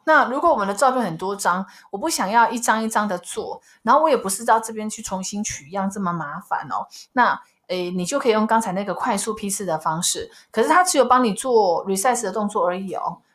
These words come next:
那有一个地方要注意的是，党名，党名，来，他这边帮你做了 resize 了，对不对？可是他的党名是不是都还是原本的？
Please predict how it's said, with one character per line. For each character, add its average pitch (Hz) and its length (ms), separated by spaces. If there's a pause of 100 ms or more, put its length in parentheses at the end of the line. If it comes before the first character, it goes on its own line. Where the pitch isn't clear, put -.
那 294 120
有 247 100
一 254 40
个 254 80
地 262 100
方 254 120
要 240 120
注 233 220
意 220 80
的 180 120
是， 170 380 (240)
党 151 180
名， 147 280 (960)
党 165 160
名， 151 300 (300)
来， 180 280 (220)
他 285 120
这 277 40
边 311 140
帮 294 140
你 226 80
做 262 160
了 185 440
resize 214 480
了， 180 60
对 190 100
不 185 80
对？ 180 260 (240)
可 - 100
是 262 140
他 294 100
的 262 80
党 175 240
名 156 240
是 240 140
不 233 40
是 233 60
都 247 80
还 226 140
是 214 160
原 185 180
本 180 180
的？ - 240